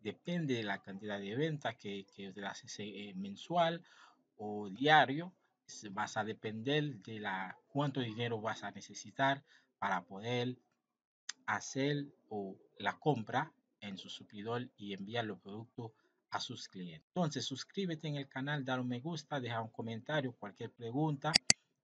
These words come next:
Abajo en la descripción del video dejo un link del mejor curso de dropshipping que hay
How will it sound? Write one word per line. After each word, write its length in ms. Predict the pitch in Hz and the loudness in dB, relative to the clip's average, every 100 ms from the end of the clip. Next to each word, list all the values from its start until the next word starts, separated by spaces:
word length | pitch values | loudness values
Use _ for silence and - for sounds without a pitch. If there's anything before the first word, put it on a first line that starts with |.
| _ | _
Abajo 540 | 104 110 117 156 170 | 0 2 6 6 6
en 80 | 165 | 4
la 100 | 160 | 4
descripción 540 | 160 156 160 - 160 | 2 0 -4 -4 0
del 120 | 160 143 | 0 2
video 480 | 151 170 160 160 - - _ - | 2 2 2 -2 -6 -16 _ -4
dejo 220 | 117 131 | -2 2
un 240 | 151 156 | 2 4
link 220 | 185 180 - - | 4 2 -2 -8
del 180 | 120 | -6
mejor 600 | 120 120 123 117 - 196 185 - | -4 0 0 -2 4 8 8 6
curso 500 | 147 131 - 143 151 - _ _ | 4 2 2 -2 -2 -8 _ _
de 240 | 113 113 104 _ _ | -2 -2 -2 _ _
dropshipping 760 | 156 139 - - 139 - 123 123 | -2 0 2 6 6 6 4 2
que 160 | - 104 | -2 0
hay 200 | 101 101 | 2 0